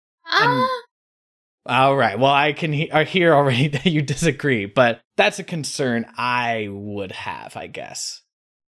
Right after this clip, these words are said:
Speaker 2: It might be better served having a history teacher work with this in some, you know, es-, especially talking about colonialism, 'cause I think this <laughs> really illustrates how colonialism works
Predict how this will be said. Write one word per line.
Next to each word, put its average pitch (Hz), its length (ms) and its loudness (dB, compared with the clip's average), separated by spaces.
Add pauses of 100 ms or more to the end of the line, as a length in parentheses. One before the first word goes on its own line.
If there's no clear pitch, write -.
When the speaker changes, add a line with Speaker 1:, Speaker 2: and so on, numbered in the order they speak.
Speaker 2:
It 151 140 0
might 151 280 0
be 147 120 0
better 131 300 0
served 117 640 -4 (340)
having 127 320 -2
a 107 80 -4
history 110 380 -6
teacher 101 600 -8 (140)
work 147 340 2
with 131 220 0
this 113 300 -2 (180)
in 117 160 -4
some, 110 420 -4
you 160 140 -4
know, 123 220 2 (160)
es-, 151 260 -6
especially 202 500 2
talking 143 400 0
about 147 300 2
colonialism, 180 960 2 (380)
'cause 147 120 -6
I 139 120 2
think 143 300 0
this 160 260 0
<laughs> - 0 -
really 139 760 -2 (380)
illustrates 131 840 0 (420)
how 131 400 0
colonialism 107 1000 -2
works 101 580 -6